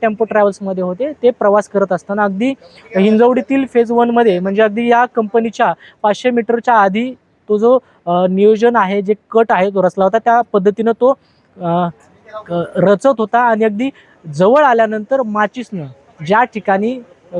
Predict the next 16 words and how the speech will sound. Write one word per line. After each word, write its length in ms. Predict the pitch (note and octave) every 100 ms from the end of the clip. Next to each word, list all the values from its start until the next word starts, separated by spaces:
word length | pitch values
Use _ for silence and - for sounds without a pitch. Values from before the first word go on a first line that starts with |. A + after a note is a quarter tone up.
| E3
काही 200 | F#3 G3 A3+
चिंध्या, 520 | - G#3 G#3+ A3 C#3+ D3
कापडं 320 | F3+ F3+ G#3+ A3+
जी 140 | A#3+
आहेत 220 | A3 A#3
ती 480 | A#3+ _ _ A3 A#3+
गिअरच्या 460 | F3 G3+ A3 A3 A3
तिथं 220 | G3+ A3+
ठेवलेली 400 | G#3 G3+ G#3+ G#3+
होती, 240 | G#3 A#3
ते 160 | C4 B3+
केमिकल 520 | - A#3+ B3 D4 G#3
त्यावरती 640 | - _ - G#3 G#3 G3+
टाकलं 300 | G#3+ G3+ G3+
होतं 220 | F#3 F3+ D4
आणि 240 | B3+